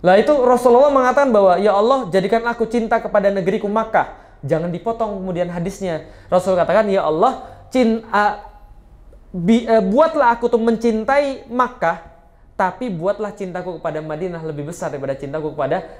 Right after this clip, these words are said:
Makkah." Paham ya? Mencintai tempat lahir itu adalah sesuatu yang manusiawi. Antum senang tempat lahir antum itu manusiawi. Sebagaimana manusiawinya saya, ketika saya lahir di Palembang, saya senang Palembang. Manusiawi nggak?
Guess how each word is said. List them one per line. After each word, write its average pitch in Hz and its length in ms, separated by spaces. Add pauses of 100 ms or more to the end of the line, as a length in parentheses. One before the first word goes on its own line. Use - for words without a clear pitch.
(120)
Makkah." 117 400 (160)
Paham 185 240
ya? 214 160 (320)
Mencintai 214 400
tempat 220 240
lahir 226 320 (240)
itu 214 160
adalah 180 160
sesuatu 190 320
yang 202 160
manusiawi. 190 800 (160)
Antum 208 320
senang 269 240
tempat 233 240
lahir 196 240
antum 240 80
itu 247 160
manusiawi. 226 640
Sebagaimana 185 480
manusiawinya 214 880
saya, 175 400 (240)
ketika 196 320
saya 262 240
lahir 240 160
di 208 80
Palembang, 185 560
saya 240 80
senang 277 240
Palembang. 294 560
Manusiawi 220 400
nggak? - 120